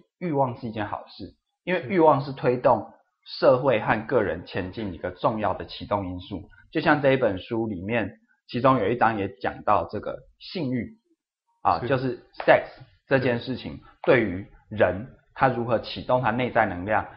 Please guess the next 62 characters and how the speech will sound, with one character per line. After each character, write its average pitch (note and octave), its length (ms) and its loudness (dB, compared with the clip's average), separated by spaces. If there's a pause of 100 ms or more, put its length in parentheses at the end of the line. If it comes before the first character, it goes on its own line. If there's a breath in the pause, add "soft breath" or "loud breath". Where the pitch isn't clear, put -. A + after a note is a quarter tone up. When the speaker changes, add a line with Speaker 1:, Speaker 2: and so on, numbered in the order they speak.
Speaker 1:
的 G2 80 -2
一 G2 60 -2
个 F#2 120 -6
重 A2+ 220 -2
要 G2+ 120 0
的 E2+ 100 -6
决 F2 180 -8
定 G2+ 140 -6
影 E2+ 180 -8
响 - 200 -12
因 E2+ 160 -12
素。 - 160 -14 (320)
Speaker 2:
是。 - 160 -6
Speaker 1:
那 D3 100 2 (380)
每 B2 160 0
个 A#2+ 100 4
人 C#3 120 6
身 D#3 200 2
为 C3+ 140 6
人， A2 240 2
他 C3+ 180 0
的 C3 140 0
一 G2+ 100 -2
个 G#2 200 -2
最 C3+ 260 0
基 C#3+ 180 -10
础 A2 200 -6
的 E2+ 80 -2
欲 A2+ 100 -4
望 G#2+ 200 0
就 A2+ 200 -2
是 A2 80 -10
身 A#2 180 -2
为 E2+ 240 -4 (300 soft breath)
一 G#2 80 -10
个 G2 120 -2
生 A#2+ 360 -2
物 A#2 100 -4
的 F#2 140 -4
基 G#2 160 -8
础 D#2+ 180 -12
欲 G2 80 -6
望， F#2 180 -2
就 G2 140 -6
是 - 20 -6
性 A2+ 260 -10
嘛。 - 120 -16 (220)
Speaker 2:
是。 A2+ 260 -10
Speaker 1:
所 D#3+ 140 6
以 - 120 -4
他 G#3 120 8
如 F#3+ 160 4
果 D#3 100 6
能 A2+ 160 -4
够 D#3 160 6
做 C#3 180 0
一 A2+ 40 -2
个 G#2+ 100 -4
有 E2+ 140 -4
效 A2+ 240 2
的 - 60 -6
转 D#2 180 -2